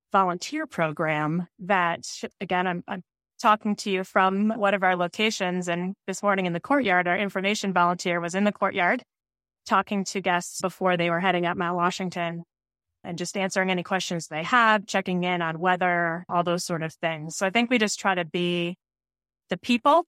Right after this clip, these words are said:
that people <laughs> can talk to and, and come and get really good information about the reality of what they're trying to do.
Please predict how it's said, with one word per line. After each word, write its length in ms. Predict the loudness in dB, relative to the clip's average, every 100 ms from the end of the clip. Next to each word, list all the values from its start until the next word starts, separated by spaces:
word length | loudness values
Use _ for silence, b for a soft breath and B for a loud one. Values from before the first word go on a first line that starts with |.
| 0
that 160 | -2 0
people 240 | -2 -2
<laughs> 0 |
can 180 | 0 0
talk 260 | 2 0 0
to 300 | -2 0 2
and, 180 | 2 0
and 180 | -4 0
come 280 | 2 2 0
and 100 | -2
get 200 | -4 -6 -4
really 240 | -2 -2
good 220 | 0 0
information 640 | 0 -2 -2 -2 -2 -4 -4
about 340 | -4 -4 -6 _ _
the 80 | -4
reality 520 | 0 2 2 2 0
of 140 | -4 -6 -14 -20 -8
what 160 | -6
they're 120 | -4 -4
trying 300 | -4 -4 -6
to 100 | -6
do. 400 | -6 -6 -8